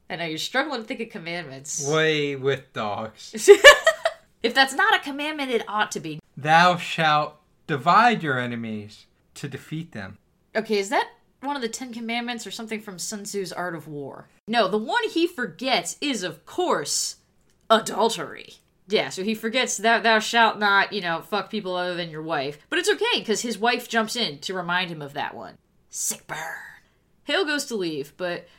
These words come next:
Speaker 1: Proctor sacks up and is like, "Hey, look, so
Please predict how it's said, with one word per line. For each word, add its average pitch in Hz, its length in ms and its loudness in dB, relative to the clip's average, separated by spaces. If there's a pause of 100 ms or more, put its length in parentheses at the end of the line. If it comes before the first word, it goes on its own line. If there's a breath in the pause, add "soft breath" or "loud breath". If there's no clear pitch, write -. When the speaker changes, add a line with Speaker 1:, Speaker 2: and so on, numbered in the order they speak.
(160 soft breath)
Speaker 1:
Proctor 262 300 2
sacks 220 320 -2
up 190 160 -4
and 180 100 -8
is 165 100 -8
like, 165 160 -2
"Hey, 208 380 0 (220 soft breath)
look, 202 320 -2
so 185 340 -4